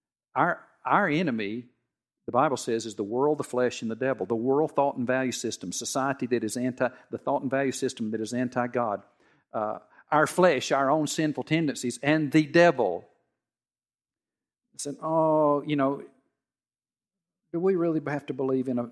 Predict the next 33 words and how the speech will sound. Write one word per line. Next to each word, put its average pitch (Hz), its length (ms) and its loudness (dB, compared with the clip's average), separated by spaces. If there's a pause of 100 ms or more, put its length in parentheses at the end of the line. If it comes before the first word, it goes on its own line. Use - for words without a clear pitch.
in 120 180 -4
the 117 60 -4
devil?" 127 420 -4 (100)
Yeah, 131 460 0 (300)
you, 117 100 -20 (220)
you 117 80 -6
do 123 400 2
if - 80 -20
you're 113 100 -8
gonna 120 220 -4
survive 120 560 -2
it. - 120 -12 (1120)
He, 127 360 -4 (100)
you 135 80 -16
know, 113 100 -14
he's 127 240 -4
darn 143 360 2
good. 127 380 0
And 120 80 -4
one 131 140 -2
of 156 60 -10
the - 40 -6
things 127 160 -2
he's 120 120 -4
darn 123 260 -2
good 147 200 -2
at 120 180 2
is 113 100 -8
convincing 123 540 -4
people 131 300 -4
he 117 60 -2
doesn't 127 280 0
exist. 113 640 -6